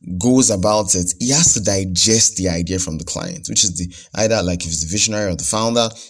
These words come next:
of the business or, like, you know, your employer and all like that,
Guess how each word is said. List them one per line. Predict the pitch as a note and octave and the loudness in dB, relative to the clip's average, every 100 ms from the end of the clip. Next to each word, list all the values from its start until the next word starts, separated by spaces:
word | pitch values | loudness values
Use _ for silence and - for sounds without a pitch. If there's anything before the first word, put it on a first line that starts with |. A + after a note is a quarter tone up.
| _ | _
of | F#2 | -4
the | F2+ | -2
business | F2 A2+ A2 G#2+ - | 0 2 2 2 2
or, | F2 F2 | 0 -2
like, | E2+ F2+ | -2 -4
you | |
know, | F#2 F2 | -4 -4
your | E2+ | -6
employer | D#2+ D#2 A2+ A#2 | -8 -2 2 4
and | A2+ G#2 | 2 0
all | G#2+ | -2
like | G2 F#2+ | -2 -4
that, | G2 - | -6 -6